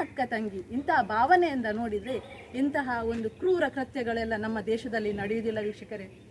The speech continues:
ನಮ್ಮ ಭಾರತ ದೇಶ ಇದೆ ಅಲ್ವಾ ವೀಕ್ಷಕರೇ, ಪ್ರತಿಯೊಂದು ಇದಕ್ಕೆ ಸಹ ಮಾದರಿ, ಸಾಂಸ್ಕೃತಿಕವಾಗಿ, ಧಾರ್ಮಿಕವಾಗಿ, ಆರ್ಥಿಕವಾಗಿ ಪ್ರತಿಯೊಂದು ವಿಚಾರದಲ್ಲಿಯೂ ಸಹ ನಮ್ಮ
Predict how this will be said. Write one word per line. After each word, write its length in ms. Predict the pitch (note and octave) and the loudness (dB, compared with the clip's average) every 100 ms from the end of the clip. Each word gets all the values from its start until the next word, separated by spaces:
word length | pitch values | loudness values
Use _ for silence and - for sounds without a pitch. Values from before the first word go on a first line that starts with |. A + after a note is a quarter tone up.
| - - - - - - | -20 -20 -20 -20 -16 -4
ನಮ್ಮ 200 | A#3+ A#3 | -2 2
ಭಾರತ 360 | A3+ A#3+ C#4+ C#4 A#3 | 6 4 4 -2 -2
ದೇಶ 260 | C4 C#4+ | -2 -2
ಇದೆ 220 | D#4 C4+ C4+ | -2 0 0
ಅಲ್ವಾ 200 | C4 A#3+ | 0 0
ವೀಕ್ಷಕರೇ, 640 | B3 - B3+ A#3+ A3+ A#3+ A#3+ - - - - - - - - - - | -2 -6 -4 -2 -2 -2 -6 -12 -20 -20 -20 -20 -20 -20 -18 -14 -2
ಪ್ರತಿಯೊಂದು 640 | C4+ C#4 D4+ D4 C#4 C4+ | -2 -2 -4 0 2 2
ಇದಕ್ಕೆ 400 | B3 A#3+ C4 C4 | 0 -4 -4 -6
ಸಹ 320 | A#3+ A#3+ G#3+ G#3 - G3+ | -2 0 -2 -4 -12 -2
ಮಾದರಿ, 440 | G#3 A#3 A#3 G3+ F#3+ - - - - - - | 2 4 4 0 -4 -16 -20 -20 -20 -12 0
ಸಾಂಸ್ಕೃತಿಕವಾಗಿ, 920 | C4+ C4 - C4 C4+ D4 C4+ C4 B3 - - - - - | 2 2 0 -6 -2 2 4 4 0 -10 -18 -20 -20 -8
ಧಾರ್ಮಿಕವಾಗಿ, 960 | B3 B3+ C#4+ D#4 D#4 D#4 C4+ B3+ D4 B3+ - - - - - F#3 | 0 4 4 2 -2 0 4 4 2 -6 -10 -20 -20 -20 -12 0
ಆರ್ಥಿಕವಾಗಿ 840 | A3+ D4 - E4+ D4+ C#4 C4 B3+ D4 A#3 - - - | 4 4 2 -2 2 6 6 4 -8 -12 -16 -18 -6
ಪ್ರತಿಯೊಂದು 460 | B3 B3 D4+ C#4+ C4 | -6 -2 0 0 0
ವಿಚಾರದಲ್ಲಿಯೂ 680 | C4 C#4+ C4+ B3 B3 B3 | -2 2 2 2 -2 -4
ಸಹ 220 | A#3+ A#3 C4 A3 - - - - | -6 -4 -2 -4 -6 -20 -20 -6
ನಮ್ಮ 200 | A#3+ C#4+ | 0 2